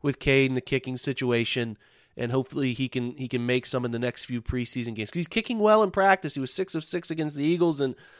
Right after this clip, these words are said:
um, you know, sort of those moments that they, they press the kickers for both teams. He's kicking well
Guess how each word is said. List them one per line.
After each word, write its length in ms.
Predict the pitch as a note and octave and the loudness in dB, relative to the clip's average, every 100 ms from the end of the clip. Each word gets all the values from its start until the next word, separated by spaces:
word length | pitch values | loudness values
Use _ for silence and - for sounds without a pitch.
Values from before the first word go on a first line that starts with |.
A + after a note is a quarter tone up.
| - _ | -20 _
um, 240 | - B2 C3 | -4 -2 0
you 80 | |
know, 140 | B2+ A#2 | 0 0
sort 240 | - D3 | 2 2
of 60 | C3+ | 4
those 260 | C#3+ D#3+ | 4 4
moments 540 | C#3 C#3+ D#3 D#3+ D#3 - | 4 4 4 4 0 -2
that 240 | C#3 C3 | -2 0
they, 200 | C3 C3 | 0 0
they 140 | B2+ B2 | 0 -4
press 320 | - D3 C#3+ | 0 0 0
the 100 | C3 | -4
kickers 360 | - D#3 D#3 | -6 -4 -4
for 120 | - B2+ | -2 -2
both 280 | B2+ D3 | 0 0
teams. 260 | - E3+ D3+ | 0 -2 -2
He's 120 | B2+ | -6
kicking 480 | - - G3 A3 D#3 | -6 -4 -2 -2 2
well 480 | D3 F#3 F#3 D#3+ | 4 8 8 8